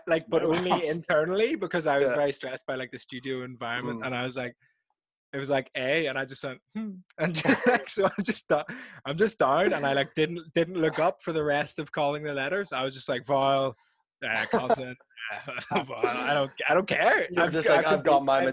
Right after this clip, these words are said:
Speaker 2: material. I've
Speaker 1: <laughs>
Speaker 2: got it," you
Speaker 1: mission
Speaker 2: know?
Speaker 1: complete." Like, that's <laughs> all I needed to have. And then they did the, like,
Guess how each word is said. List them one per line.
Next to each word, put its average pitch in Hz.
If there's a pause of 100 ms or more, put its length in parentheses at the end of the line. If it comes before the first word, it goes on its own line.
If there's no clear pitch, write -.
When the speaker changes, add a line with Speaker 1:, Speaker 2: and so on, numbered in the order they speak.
(100)
Speaker 2:
material. 123
I've 123
Speaker 1:
<laughs> 247
Speaker 2:
got 220
it," 196
you 170
Speaker 1:
mission 196
Speaker 2:
know? 196
Speaker 1:
complete." 175
Like, 175
that's -
<laughs> -
all 208
I 185
needed 160
to 147
have. 160 (680)
And 139
then 151 (260)
they 143
did 160
the, 156
like, 123